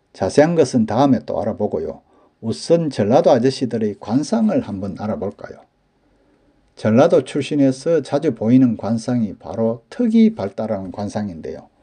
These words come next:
턱이 지나치게 발달하면 그것을 방골이라고 하죠. 또 넓은 하관인데요. 꼼꼼히 볼 필요도 없이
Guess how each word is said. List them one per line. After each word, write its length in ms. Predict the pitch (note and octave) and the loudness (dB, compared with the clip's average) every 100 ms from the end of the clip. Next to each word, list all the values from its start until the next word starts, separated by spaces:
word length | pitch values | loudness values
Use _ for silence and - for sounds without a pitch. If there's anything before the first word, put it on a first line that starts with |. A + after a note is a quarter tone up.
| _ _ _ _ _ _ _ _ | _ _ _ _ _ _ _ _
턱이 420 | - F#3 F3+ F3+ | -2 0 2 0
지나치게 520 | B2+ D3 E3 - C#3+ A#2 | 0 0 0 0 0 2
발달하면 720 | G2+ A#2 C3+ A#2+ A2 E2+ - _ _ | 0 -2 0 2 0 -2 -12 _ _
그것을 680 | - G#2+ D3 - C#3+ C#3 C3+ | -4 2 2 2 0 0 -2
방골이라고 840 | G2 A2 D#3+ D#3+ G#2+ E2+ - - | -4 -2 2 2 2 -2 -10 -12
하죠. 320 | - - - - _ _ _ _ _ _ _ _ _ | -20 -18 -18 -20 _ _ _ _ _ _ _ _ _
또 220 | - D#3 | 2 4
넓은 480 | D3+ B2+ G#3+ G#3 A#2+ | 4 6 6 4 0
하관인데요. 840 | - C#3 C#3 A#2 D#2+ - - - - _ _ _ _ _ _ | -2 -2 0 0 -4 -14 -16 -18 -20 _ _ _ _ _ _
꼼꼼히 480 | - C#3 D#3 F3 C3+ | 0 2 2 4 2
볼 180 | G#2 A2 | 2 -2
필요도 440 | - C#3 C#3+ C3 | 2 4 4 2
없이 380 | A#2+ A#2+ A2+ - | -2 -4 -10 -12